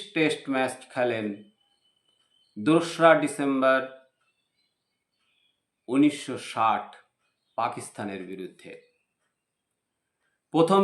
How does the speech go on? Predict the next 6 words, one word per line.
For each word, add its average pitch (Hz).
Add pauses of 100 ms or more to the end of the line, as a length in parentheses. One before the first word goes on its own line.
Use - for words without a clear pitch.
শ্রেণীর 170
ক্রিকেটে 139 (960)
তার 127
সর্বোচ্চ 139 (160)
রান, 113 (2500)
মানে 98